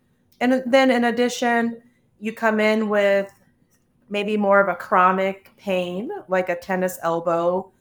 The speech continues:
or carpal tunnel syndrome or arthritis. We do a lot of things for that too, even if they are not surgical. We do a lot of education with those patients on good body mechanics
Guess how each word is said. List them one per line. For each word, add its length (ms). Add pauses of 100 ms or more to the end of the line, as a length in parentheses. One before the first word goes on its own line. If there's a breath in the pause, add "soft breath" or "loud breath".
(100)
or 160
carpal 320
tunnel 320
syndrome 920
or 280
arthritis. 920 (560)
We 160
do 240
a 80
lot 220
of 100
things 240
for 140
that 320
too, 480
even 320
if 160
they 140
are 160
not 600
surgical. 880 (300)
We 360
do 140
a 40
lot 220
of 60
education 680
with 180
those 220
patients 680 (100)
on 640 (360)
good 220
body 300
mechanics 1080